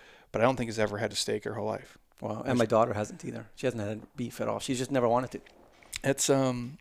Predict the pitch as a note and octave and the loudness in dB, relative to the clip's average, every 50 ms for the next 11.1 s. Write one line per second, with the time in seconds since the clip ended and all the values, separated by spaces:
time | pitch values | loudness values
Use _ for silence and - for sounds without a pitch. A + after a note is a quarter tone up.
0 | - - E3 D#3 G3+ G#3 - A#3+ G#3 G3 F#3+ F#3+ F3 - - - B2 B2+ - - | 2 2 6 8 8 8 6 4 0 2 2 2 0 0 2 4 4 6 6 4
1 | D3+ - F3+ E3 - C#3+ - E3 E3 D#3+ - D#3+ - - B2 A2+ A2 A2+ A2+ A2 | 6 8 8 6 6 4 2 4 2 4 4 2 4 4 2 2 4 4 4 2
2 | G#2+ - - - - - A#2+ G#2 A2+ B2+ B2+ A#2 - - - B2 A#2 A#2 A2+ G#2+ | 2 -2 -6 -8 -6 -6 -6 -2 2 4 4 4 2 0 0 0 2 2 0 0
3 | A2 A2+ - - - - - A#2+ A2+ A2 A2 A2 G#2+ G#2 G#2 G#2 - - - - | -2 -2 -4 -4 -8 -4 -2 0 2 2 2 0 -2 -4 -6 -8 -12 -18 -20 -20
4 | - - - A2+ G2+ G2+ G2 G2+ - A#2+ A2+ - A#2 A2+ A#2+ B2 B2 B2 B2 A#2 | -20 -6 0 2 2 2 2 2 0 -2 -4 -4 0 0 2 2 2 0 0 2
5 | A#2 A#2 A#2 A#2 - A2+ G#2+ C3+ D#3 C3+ A#2 A2+ A2+ A#2 G#2 A2 F#2 - - A#2 | 2 2 2 0 -2 -2 -2 -2 -2 -2 -2 -2 -2 -2 -4 -6 -10 -10 -10 -12
6 | A#2 - - A2+ G#2+ G#2 A2+ G#2+ G#2+ A2+ A#2+ C3+ C#3+ D3+ - - B2 A#2+ C#3 C3+ | -10 -8 -8 -8 -8 -6 -6 -4 -4 -2 -2 -2 -4 -4 -8 -6 -4 -4 -2 -2
7 | - B2+ A#2 - A#2+ A2+ A#2 A#2+ A2+ A2 A2 - - B2 A2+ G#2+ - - D3+ A2+ | -2 -4 -4 -4 -4 0 0 0 2 0 -4 -4 -4 -6 -6 -6 -8 -6 -6 -6
8 | G#2 G2 - - - _ _ _ _ - C3 A#2+ A#2 G#2 - B2 A2 A2 - - | -4 -6 -8 -14 -20 _ _ _ _ -2 0 0 -2 -4 -6 -6 -4 -2 -2 -2
9 | - A#2+ A2 G#2+ G#2 - - - B2 A2 A2 G#2 - A#2+ A2 G#2+ A2 A2+ A2+ - | -2 -2 -6 -8 -8 -10 -6 -6 -4 -4 -4 0 2 2 4 4 4 4 2 2
10 | - A2+ G#2+ G2 G#2 G2 - - - B2 A2+ G#2+ G2+ G#2 G2+ G2+ A#2 B2 - - | -2 -4 -4 -4 -6 -8 -4 0 2 2 2 0 -2 -4 -2 2 2 2 2 0
11 | - | -4